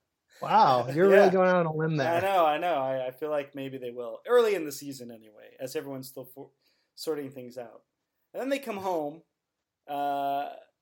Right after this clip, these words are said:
Speaker 2: and then they play th-, uh, four against the Rockies, so that all four of those will, those will all be blown saves,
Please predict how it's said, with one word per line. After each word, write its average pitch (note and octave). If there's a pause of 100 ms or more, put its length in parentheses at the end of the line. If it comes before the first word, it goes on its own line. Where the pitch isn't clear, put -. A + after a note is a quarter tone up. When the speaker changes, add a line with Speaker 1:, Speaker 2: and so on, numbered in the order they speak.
Speaker 2:
and E3
then F3
they F3
play F3
th-, E3 (160)
uh, C#3+ (120)
four A#3+
against F3
the D3
Rockies, C3
so D3
that D3+ (400)
all E3+
four F#3
of F3
those E3
will, C3 (280)
those E3
will E3
all D#3+
be E3
blown D3+
saves, A#2